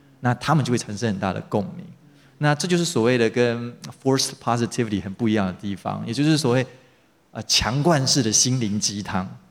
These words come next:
啊，刻意营造出来的，不是那样子的。哦，我，我觉得是这样。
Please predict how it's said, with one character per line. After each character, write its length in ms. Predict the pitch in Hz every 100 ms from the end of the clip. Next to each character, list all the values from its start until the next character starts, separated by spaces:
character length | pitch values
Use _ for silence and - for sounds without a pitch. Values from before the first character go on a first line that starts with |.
| -
啊， 60 | 113 -
刻 240 | - 220
意 160 | 185 151
营 220 | 123 127
造 180 | 131 131
出 240 | - 123
来 160 | 113 90
的， 160 | 101 120
不 80 | -
是 140 | 110 113
那 100 | 107
样 180 | 95
子 140 | 90 -
的。 180 | 64 - _ _ - _
哦， 220 | - 107 120 -
我， 120 | 113
我 100 | 113
觉 160 | 110 107
得 120 | 110
是 140 | 101 -
这 140 | 110
样。 120 | 92